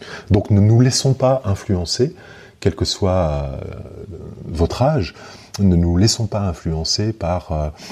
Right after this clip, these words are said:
des a priori, des jugements, en fait, qui pourraient être portés sur notre situation de vie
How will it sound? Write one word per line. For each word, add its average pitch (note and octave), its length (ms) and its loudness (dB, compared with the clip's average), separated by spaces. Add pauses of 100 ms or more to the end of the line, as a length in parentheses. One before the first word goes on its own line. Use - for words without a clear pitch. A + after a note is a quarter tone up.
(300)
des D2+ 460 0
a - 60 2
priori, F#2 640 2
des D#2 160 0
jugements, G2 560 0
en E2+ 60 -4
fait, - 220 -6
qui - 100 -2
pourraient D2 300 -4
être - 200 -6
portés - 360 -4
sur - 200 -6
notre F2+ 380 -6
situation - 480 -6
de D2+ 100 -2
vie F#2+ 220 0